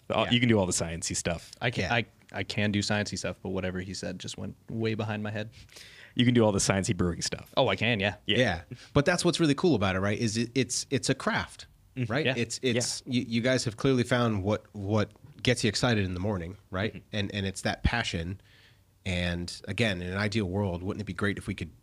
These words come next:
Speaker 2: do these things? But maybe not everyone can, but the people that are working around you, right? The more involvement that you can, or, or I guess the more that you can include them so that they then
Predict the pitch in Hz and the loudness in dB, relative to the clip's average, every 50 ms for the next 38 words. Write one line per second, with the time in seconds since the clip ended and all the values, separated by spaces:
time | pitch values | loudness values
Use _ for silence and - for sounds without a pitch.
0 | - - 95 - 104 95 98 95 - - 117 104 98 90 87 - - - 110 98 | -16 -8 -4 -2 0 0 0 -2 -2 -2 -2 -2 -2 -4 -6 -6 -4 -2 0 0
1 | 95 - - _ _ _ _ - 110 117 123 120 131 123 123 120 107 104 117 117 | 0 -2 -8 _ _ _ _ -4 0 0 2 2 2 2 2 2 0 0 0 0
2 | 117 117 107 110 107 104 107 - 165 151 117 98 104 120 131 - - - - - | 0 2 0 0 -2 -2 0 0 0 2 2 0 -2 -4 -6 -8 -14 -20 -20 -20
3 | _ _ _ _ - 113 113 110 110 - 110 101 104 - 131 123 123 120 113 110 | _ _ _ _ 0 0 2 0 0 -4 -8 -6 -2 0 0 2 2 2 2 2
4 | 110 113 113 110 110 101 95 98 104 110 113 113 95 98 92 85 87 92 92 87 | 2 2 0 0 0 0 2 2 2 0 0 -2 -2 -2 -2 -2 -2 -2 -2 -2
5 | 101 95 101 104 104 92 82 82 95 98 98 95 - 98 90 73 92 90 107 104 | -2 -2 0 0 0 0 0 0 0 0 0 0 -4 -6 -6 -6 -6 -6 -6 -6
6 | 98 - 101 90 85 85 82 - _ _ _ _ _ _ _ _ - - - 143 | -4 -4 -6 -6 -6 -8 -10 -14 _ _ _ _ _ _ _ _ -20 -8 -2 0
7 | 123 120 - 110 107 104 110 - - 110 110 117 113 98 - 120 - 101 95 90 | 0 0 2 0 0 0 0 -2 -2 0 0 0 0 0 -2 -4 -4 -4 -6 -4
8 | - 117 117 98 98 92 101 - 110 101 95 98 110 110 98 92 101 101 104 101 | -2 -2 -2 0 -2 -2 -2 -2 -2 -2 0 0 -2 -2 0 -2 -2 -4 -4 -6